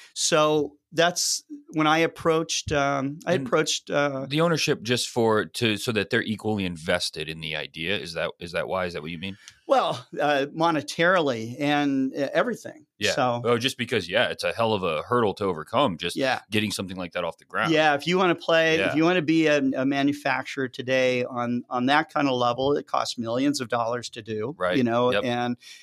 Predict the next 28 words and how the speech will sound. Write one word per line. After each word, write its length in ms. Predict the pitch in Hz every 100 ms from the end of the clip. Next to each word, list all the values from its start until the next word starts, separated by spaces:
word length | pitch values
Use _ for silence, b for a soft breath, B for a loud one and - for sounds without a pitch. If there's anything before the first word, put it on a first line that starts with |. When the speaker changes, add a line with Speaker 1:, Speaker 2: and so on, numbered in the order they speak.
| B
Speaker 1:
you 120 | 147 147
gotta 200 | 175 165
be 140 | 170
in 140 | 165
for 160 | 151 151
the 100 | 147
long 220 | 143 147
haul. 240 | 117 113 113
This 160 | 123
is 160 | 139 131
not 440 | 151 147 147 147 - 143
a 80 |
get 300 | 117 143 143
in, 260 | 135 135 131
get 220 | 131 127
out, 520 | 123 123 123 120 - - - -
uh, 140 | 127 123
let's 220 | 143 -
try 260 | 147 139
it 100 | 131
out, 320 | 123 123 123 127
let's 180 | 120
see 140 | - 131
what 120 | 131
it's 200 | 131 -
like. 360 | 120 120 117 -
This 200 | 139 -
is, 300 | 123 120